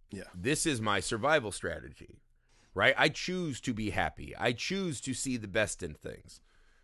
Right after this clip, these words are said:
Speaker 2: 'Cause for me, that makes life better to live." In that, to me, right, the montage of when Michelle Yeoh sees all the Waymonds, right, and she remembers back on this life of him just being this silly, fun guy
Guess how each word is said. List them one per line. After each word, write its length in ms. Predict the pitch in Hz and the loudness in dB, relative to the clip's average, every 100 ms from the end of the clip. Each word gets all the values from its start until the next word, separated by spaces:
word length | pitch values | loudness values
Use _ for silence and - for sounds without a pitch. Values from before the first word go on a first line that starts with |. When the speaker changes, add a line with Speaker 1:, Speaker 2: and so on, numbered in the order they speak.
| _ - | _ 0
Speaker 2:
'Cause 180 | 135 | 0
for 120 | - 123 | 2 0
me, 220 | 127 151 | 2 4
that 260 | 127 127 | 8 8
makes 280 | 123 113 - | 6 2 2
life 280 | 113 113 104 | 4 4 4
better 300 | 110 110 101 | 2 4 4
to 60 | 87 | 0
live." 260 | 90 80 - - - - - - - - - - - - | -4 -6 -12 -20 -20 -20 -20 -20 -20 -20 -20 -20 -20 -10
In 220 | - 127 117 | -4 -4 8
that, 300 | 147 190 - | 10 10 8
to 100 | 135 | -4
me, 160 | 113 90 | -2 -2
right, 280 | 80 101 - | 2 2 4
the 100 | 123 | 4
montage 680 | 139 180 165 139 120 110 113 | 6 6 4 4 4 4 2
of 180 | 104 80 - - - - - - - - _ _ - _ - | 0 -2 -14 -20 -20 -20 -20 -20 -20 -20 _ _ -20 _ -4
when 160 | 107 127 | 0 2
Michelle 340 | 131 143 127 | 2 6 6
Yeoh 240 | 117 117 107 | 8 6 4
sees 320 | - 135 127 | 0 -2 -2
all 340 | 113 117 123 113 | 2 6 6 4
the 80 | 101 | 2
Waymonds, 560 | 87 78 64 64 - | -2 -4 -8 -14 -10
right, 220 | 73 78 | -4 -2
and 100 | 90 | -2
she 140 | 92 98 | -4 -4
remembers 500 | 85 95 127 135 113 | -2 2 2 2 2
back 320 | 117 117 113 | 8 8 8
on 140 | 107 | 2
this 180 | 101 98 | 0 0
life 240 | 110 101 95 | 4 4 4
of 140 | 90 | 0
him 180 | 104 101 | 0 0
just 220 | 98 - | -2 0
being 240 | 107 104 | 2 2
this 140 | 95 90 | 2 -2
silly, 360 | - 107 107 | 0 2 2
fun 400 | 101 - 101 98 | 0 2 0 0
guy 400 | 95 90 80 - | 0 0 -2 -10